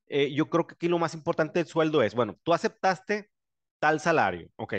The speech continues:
perfecto. Pero, pues, tiene que haber incentivos. O sea, eh, eh, que, que el sueldo no se quede en donde mismo, sino que también sea, po-, sea, va,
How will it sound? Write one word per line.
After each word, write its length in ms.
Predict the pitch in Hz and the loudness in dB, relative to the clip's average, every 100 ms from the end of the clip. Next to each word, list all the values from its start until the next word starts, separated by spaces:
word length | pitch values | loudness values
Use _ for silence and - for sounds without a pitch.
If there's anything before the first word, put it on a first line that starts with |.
| 90 | -4
perfecto. 540 | 117 107 117 - 87 - _ _ _ _ | -4 -2 -4 -6 -16 -20 _ _ _ _
Pero, 480 | - 147 143 123 - _ _ _ - | 0 2 2 0 -8 _ _ _ -8
pues, 120 | 139 | -4
tiene 220 | - 185 | -2 -2
que 80 | 202 | 0
haber 140 | 196 | -2
incentivos. 800 | 214 208 147 110 160 220 92 85 | -2 -2 -4 -4 -6 -4 -2 -4
O 20 | 101 | -4
sea, 440 | 127 120 95 82 _ _ _ | -2 0 -2 -6 _ _ _
eh, 320 | - 117 113 120 | -2 0 2 -2
eh, 100 | - | -2
que, 180 | 120 | -8
que 120 | - 139 | -2 0
el 100 | 123 | 0
sueldo 420 | - 156 165 196 | 2 2 2 0
no 200 | 175 170 | 0 -2
se 280 | - 185 - | -4 -10 -10
quede 540 | - 175 175 180 185 - | -2 0 0 0 -2 -2
en 240 | 143 135 | -4 -2
donde 460 | 127 123 120 117 117 | -2 -2 -2 -2 0
mismo, 720 | 123 165 160 120 117 113 107 - _ - | 2 2 2 0 -4 -4 -6 -12 _ -20
sino 640 | - 147 160 151 139 135 | -10 -2 2 2 2 0
que 120 | - | -4
también 640 | 147 139 120 113 127 151 139 | -4 -2 -2 0 0 0 -4
sea, 540 | - - 120 135 143 - _ _ _ _ | -8 0 2 2 -2 -8 _ _ _ _
po-, 180 | - 131 | -2 -2
sea, 320 | - 135 131 - | 0 -2 -2 -6
va, 160 | 123 | -6